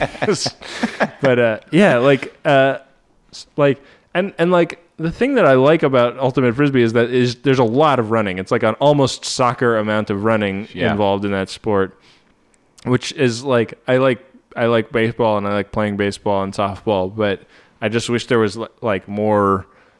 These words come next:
Speaker 1: physical activity part of it. But it's, like, really the only sport that people don't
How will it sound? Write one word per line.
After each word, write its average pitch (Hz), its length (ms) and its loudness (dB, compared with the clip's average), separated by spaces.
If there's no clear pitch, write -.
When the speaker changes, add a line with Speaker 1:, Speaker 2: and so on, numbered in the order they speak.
Speaker 1:
physical 113 420 0
activity 120 540 0
part 131 260 0
of 135 100 -2
it. 147 180 0
But 131 100 2
it's, 135 120 -2
like, 160 120 2
really 202 260 4
the 143 140 0
only 143 260 0
sport 123 540 -2
that 110 140 -8
people 120 240 -4
don't 113 300 -2